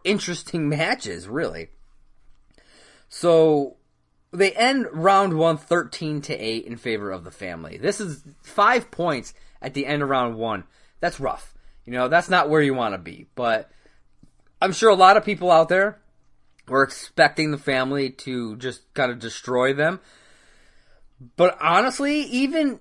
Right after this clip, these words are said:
even that, e-, even with that in mind, five points doesn't seem as bad as it could have been. We've seen way bigger point differentials, uh, for, for other teams,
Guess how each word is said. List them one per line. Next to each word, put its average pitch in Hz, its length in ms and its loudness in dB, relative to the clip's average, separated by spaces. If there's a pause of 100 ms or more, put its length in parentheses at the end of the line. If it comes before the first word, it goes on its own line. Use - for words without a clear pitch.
even 247 460 -2
that, 185 480 2
e-, 214 220 -6
even 254 220 -4
with 196 200 -2
that 190 240 2
in 185 120 -6
mind, 175 480 -2
five 180 500 0
points 202 520 -2
doesn't 202 320 0
seem 202 380 -6
as 165 260 4
bad 170 240 2
as 160 100 -4
it 139 100 -14
could 180 140 -4
have 139 80 -4
been. 95 140 -10
We've 165 180 -6
seen 151 320 -6
way 208 640 2
bigger 143 680 0 (340)
point 156 320 0
differentials, 117 760 -6 (360)
uh, 98 280 -4
for, - 300 -6
for 131 180 -4
other 113 200 -2
teams, 92 400 -16